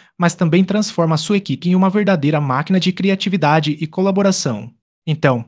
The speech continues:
não perca tempo. Comece a implementar essas dicas e observe a mágica acontecer. Afinal, um ambiente de trabalho positivo é o que todos merecem.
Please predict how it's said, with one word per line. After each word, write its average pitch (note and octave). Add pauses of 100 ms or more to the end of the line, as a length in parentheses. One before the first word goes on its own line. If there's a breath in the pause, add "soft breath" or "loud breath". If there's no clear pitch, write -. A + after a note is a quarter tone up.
não D3
perca D#3+
tempo. A#2+ (340)
Comece F#3
a F3+
implementar F3+
essas D3+
dicas E3+
e F3
observe D#3
a D#3+
mágica D3
acontecer. B2 (360)
Afinal, E3+
um F#3+
ambiente D#3+
de D3+
trabalho D#3
positivo F3
é E3
o F3+
que F#3
todos F#3
merecem. A#2+